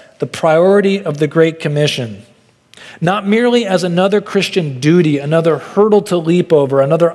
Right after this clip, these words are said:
obligation to fulfill, but as a pathway to blessing. As a pathway to blessing. Do you want to experience the fullness of Christ's presence? Do you want to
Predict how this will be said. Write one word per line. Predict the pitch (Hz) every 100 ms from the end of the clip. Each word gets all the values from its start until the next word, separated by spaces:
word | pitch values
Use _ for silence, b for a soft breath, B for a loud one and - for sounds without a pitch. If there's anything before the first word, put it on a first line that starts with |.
| 165
obligation | 160 170 165 147 151 156 165 143
to |
fulfill, | 147 139 - 156 139 113 B B B B -
but |
as | 170 170
a |
pathway | 170 - 196 208 190 190
to | 160 147
blessing. | 117 131 147 156 139 110 90 107 _ _ _ b b b b b b b b b
As | 143 160
a |
pathway | - 208 208 208 202 180 180
to | -
blessing. | 143 147 160 156 151
Do | 135
you | 185
want | 240
to |
experience | 233 - - 202 208 202
the | - 151
fullness | - 190 202 214 220 214 - - -
of | 156
Christ's | - 180 180 -
presence? | - - 160 180 208 - - - B B B B
Do | -
you | 185
want | 180 196 226
to | 208